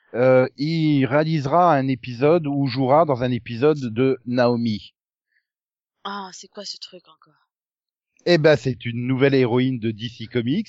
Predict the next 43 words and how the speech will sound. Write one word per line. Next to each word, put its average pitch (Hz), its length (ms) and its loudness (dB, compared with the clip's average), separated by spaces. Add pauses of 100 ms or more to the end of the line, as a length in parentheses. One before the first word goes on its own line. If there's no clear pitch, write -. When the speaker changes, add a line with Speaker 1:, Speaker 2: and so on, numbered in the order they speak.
Speaker 1:
qui 120 280 -2
est 113 80 2
en 104 200 0
projet 127 400 -4
d'adaptation 110 600 -2
pour 143 120 -2
la 110 100 2
C 127 140 -12
W. 123 360 -4 (1120)
Par 135 160 2
l'équipe, 147 500 -2
euh, 113 480 -2
enfin, 104 160 -10
par 101 180 -8
des 95 280 -8
personnes 117 400 -8
qui - 100 -10
ont 107 60 -4
fait - 100 -8
partie 117 280 -6
de 117 100 -6
l'équipe 120 280 -12
de 110 100 0
Arrow. 101 400 -2 (640)
Et 117 1000 0
donc, 131 340 -4
euh, 117 240 0
on 110 100 0
va 113 140 2
suivre 135 480 -6
une 113 300 -2
jeune 127 240 0
adolescente, 113 760 -2 (720)
euh, 90 400 0
qui 107 180 -8
vient 107 240 0
d'une 98 320 -4
vi-, 95 200 -6
petite 117 520 -4
ville 113 460 0
du 98 120 -2
Nord-Ouest, 107 680 2
euh, 98 220 2